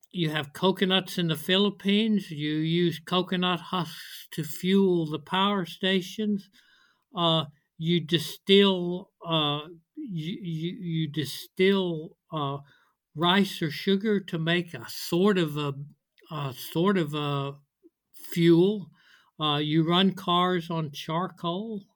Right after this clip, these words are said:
You make boats and horseshoes and canteens and rice cookers. Uh, asphalt, uh, for airport runways out of rubber. <laughs>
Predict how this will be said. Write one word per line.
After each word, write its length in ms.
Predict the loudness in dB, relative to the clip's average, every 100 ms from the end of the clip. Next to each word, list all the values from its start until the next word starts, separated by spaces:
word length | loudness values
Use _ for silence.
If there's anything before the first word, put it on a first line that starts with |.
| -10
You 200 | -6 -2
make 460 | 2 0 -2 -8
boats 500 | 0 2 2 -2 -6
and 120 | -6 -4
horseshoes 880 | -4 -4 -6 -4 -2 0 -2 -6 -10
and 180 | -12 -4
canteens 1040 | 4 4 4 -2 0 0 0 -2 -4 -8
and 240 | -10 -6
rice 340 | -4 -4 -4 -6
cookers. 640 | -4 -4 -4 -8 -8 -12 _ _ -20 -20 -20 _ _ _
Uh, 280 | -6 -6 -8 -16 _ _ -2
asphalt, 840 | 0 0 -4 -2 0 0 -6 -20 _ _ _ _ _ -10
uh, 240 | -8 -8 -12 _ _ _ _ _ _ _ _ -10
for 220 | -10 -10
airport 540 | -4 -2 -2 0 -2 0
runways 800 | 0 2 2 0 0 0 -2 -6 -2
out 220 | 0 0
of 160 | -2
rubber. 480 | -4 -4 -4 -8 -12
<laughs> 60 | -12